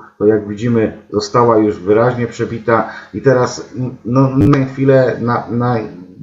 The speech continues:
dla mnie najważniejsze jest, że ten wzrost, który ma może się tutaj zacząć, na razie ją traktować jako, jako korekta i nic, nic ponadto.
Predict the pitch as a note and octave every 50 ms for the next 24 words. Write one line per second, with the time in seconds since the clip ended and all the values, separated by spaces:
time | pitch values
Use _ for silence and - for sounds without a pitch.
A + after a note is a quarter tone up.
0 | - - B2+ C3 C#3 C#3 C#3 C#3 C3 B2 B2 B2 B2 B2 A2 G#2+ A2+ A2+ B2 B2
1 | - A#2+ A#2 A#2 G#2 G2 A2 G#2+ A2 - - B2+ B2 A#2+ A2 A2 A#2 A#2+ A2 -
2 | - G#2+ A2 G#2+ G#2+ G#2+ G#2+ A#2+ C3 D3+ D3+ C3+ A2 F#2+ F#2+ - - - _ _
3 | _ _ - G2+ G2 G#2 G#2+ A2 G#2+ G#2 G2+ - A#2 A#2 A2+ - - - - -
4 | _ - B2 C3 C3+ C#3 C3 - G2+ G2+ B2+ A#2+ A2+ A2+ - - A#2+ A2 A2 G#2+
5 | G2+ G2+ A2 G#2 - - G2+ G#2 G#2 G2+ F2+ G2 G2+ - G#2 G2 - - G#2 F#2+
6 | G#2 A2 - - - A2 D#2+ - D#2 F#2 G2 G2+ G2+ G2+ - - D2+ F#2+ G#2 -
7 | - - - G#2+ G#2+ G2+ F#2 - - -